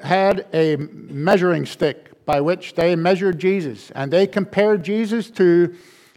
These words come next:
their skewed and their flawed interpretation, and they examined Jesus, they followed him around, they listened to his teachings, they used that measuring, that measuring stick, they applied it to Jesus, and they said, "Hmm, doesn't fit.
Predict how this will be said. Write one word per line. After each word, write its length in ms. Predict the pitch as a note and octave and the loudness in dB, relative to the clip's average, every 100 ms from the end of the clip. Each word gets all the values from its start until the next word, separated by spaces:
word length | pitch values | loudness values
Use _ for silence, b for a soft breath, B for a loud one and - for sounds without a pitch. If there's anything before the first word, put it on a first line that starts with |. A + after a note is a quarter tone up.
| _ | _
their 340 | C#3 G3 A#3 | 2 4 4
skewed 540 | F#3+ - - G3 G3+ G3 | 0 -4 -2 2 2 2
and 120 | E3+ | 2
their 180 | F3 F#3 | 2 0
flawed 420 | - F3 E3+ F#3+ | 0 -2 0 0
interpretation, 880 | E3+ E3+ F3 D#3+ D3+ C#3 F3+ G3 E3+ B B B B | -2 -2 -4 -4 -4 -2 -2 -4 -6 B B B B
and 580 | D3 D#3 E3 E3 D#3+ D3 | -2 0 2 0 -4 0
they 440 | E3 G3 G#3+ G#3+ | 2 6 8 6
examined 500 | G3+ D#3+ F#3 G3+ A#3 | 4 0 0 0 0
Jesus, 480 | F#3 G#3 G#3 A#3+ A3 | -2 -2 0 -2 -2
they 160 | F3+ D3+ | -2 -2
followed 380 | - E3+ G3 F3+ | 0 0 2 2
him 160 | G#3+ | 2
around, 420 | G#3 G3 G#3+ A3 | 0 0 0 0
they 80 | G3+ | 2
listened 280 | F3+ G3 G3+ | 0 -2 0
to 80 | G#3 | 2
his 140 | G3+ | 2
teachings, 500 | - A3 G#3+ A#3+ G#3+ | 0 -4 -4 -4 -2
they 120 | E3+ F3 | 0 0
used 420 | E3+ A3+ A3+ F3 | 0 -2 -2 0
that 200 | G#3 F3+ | 0 0
measuring, 640 | F3 G#3 G3+ G#3 G3+ F#3 - - F#3+ _ _ _ _ _ _ _ _ _ _ _ | -2 -2 -2 -2 -4 -6 -12 -20 -20 _ _ _ _ _ _ _ _ _ _ _
that 200 | F3 D#3+ | 0 0
measuring 440 | F#3+ A3+ G3+ D#3+ | -2 0 -2 -4
stick, 360 | - E3 E3 - | -4 -4 -4 -2
they 120 | E3 | -2
applied 380 | D#3 E3+ F3+ A3+ | -2 0 0 0
it 120 | A3+ | -2
to 80 | F3+ | -4
Jesus, 380 | F#3 G3+ G3+ | -2 0 -2
and 140 | F3+ E3 | -2 -4
they 80 | D#3+ | -2
said, 240 | F#3 E3 | -2 -2
"Hmm, 280 | D3 A3 A2+ - | -2 -4 -6 -10
doesn't 220 | C#3 D#3+ | -6 -4
fit. 420 | E3+ B3+ B3 - | -2 -2 -2 -6